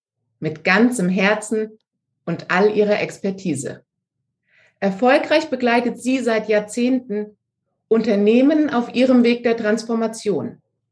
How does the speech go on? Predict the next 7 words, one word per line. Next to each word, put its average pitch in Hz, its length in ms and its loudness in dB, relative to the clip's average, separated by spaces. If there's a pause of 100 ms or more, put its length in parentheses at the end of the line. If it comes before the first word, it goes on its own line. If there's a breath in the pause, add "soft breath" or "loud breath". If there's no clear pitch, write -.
(560)
und 185 160 -6
kümmert 240 300 2
sich 165 140 -8
gleichermaßen 208 760 0
um 185 200 0
den 160 200 -6
Prozess 208 680 -4